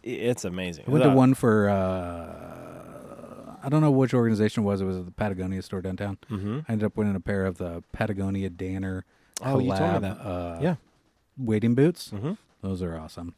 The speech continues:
Speaker 1: That's amazing.
Speaker 2: They don't fit well under my new waders, uh, so they're more of, like, a, a wet wading boot that I would wear. They're, they got the metal cleats on 'em.
Speaker 1: Dude,
Speaker 2: So,
Speaker 1: it's great.
Speaker 2: w-, but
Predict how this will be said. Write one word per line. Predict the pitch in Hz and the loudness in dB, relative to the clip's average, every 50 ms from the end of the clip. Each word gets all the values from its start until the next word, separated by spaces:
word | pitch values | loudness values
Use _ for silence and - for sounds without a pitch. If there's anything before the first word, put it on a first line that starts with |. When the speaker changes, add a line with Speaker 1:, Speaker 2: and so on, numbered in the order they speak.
| _ - | _ -12
Speaker 1:
That's | 104 98 - | -12 -10 -10
amazing. | 90 82 82 87 85 78 - | -10 -8 -8 -8 -8 -4 2
Speaker 2:
They | - 139 | 6 6
don't | 170 190 147 - | 8 6 6 0
fit | - - 151 - - | -2 -2 -2 0 2
well | 156 143 143 143 143 | 4 4 4 6 6
under | 135 127 120 | 6 6 8
my | 113 110 110 | 8 8 6
new | 113 113 | 6 6
waders, | 104 107 104 110 113 123 127 131 131 - - - - | 6 4 4 4 4 2 2 0 0 -4 -12 -10 -4
uh, | - 104 101 98 87 | -2 -2 0 -2 -2
so | - - | -2 0
they're | 101 107 104 | 2 2 4
more | 104 104 104 104 | 4 4 2 2
of, | 95 | 2
like, | 98 92 - - | 0 -2 -4 -4
a, | 85 87 85 _ _ _ _ _ _ _ _ - | -6 -6 -8 _ _ _ _ _ _ _ _ -4
a | 104 | -2
wet | 95 92 98 95 - - | 0 2 0 0 0 0
wading | 104 104 107 107 110 110 110 | 0 2 2 4 4 4 4
boot | 120 120 120 - | 4 4 4 2
that | - 127 | 0 -2
I | 120 120 | 0 0
would | 120 120 | 0 2
wear. | 127 123 123 127 123 - _ - | 2 2 2 0 -2 -4 _ -4
They're, | 120 104 92 90 - - | -4 -4 -4 -4 -6 -6
they | 113 | -4
got | 101 104 - | -4 -2 0
the | 104 | 0
metal | 98 98 98 98 98 101 95 | 2 2 2 2 0 -2 -4
cleats | - - - 110 104 110 - - - | -4 -6 -6 -4 -4 -4 -6 -6 -6
on | 113 110 113 | -4 -4 -4
'em. | 113 120 _ _ _ _ - _ - - - - - - | -4 -6 _ _ _ _ -20 _ -20 -20 -20 -20 -18 -6
Speaker 1:
Dude, | - 196 | 2 4
Speaker 2:
So, | 220 208 170 | 6 8 8
Speaker 1:
it's | 151 151 | 8 6
great. | 135 95 90 90 - _ _ _ _ _ _ _ _ - - | 4 2 -2 -4 -6 _ _ _ _ _ _ _ _ -6 -2
Speaker 2:
w-, | 147 139 170 190 | 2 4 4 6
but | 160 170 180 160 | 6 6 6 6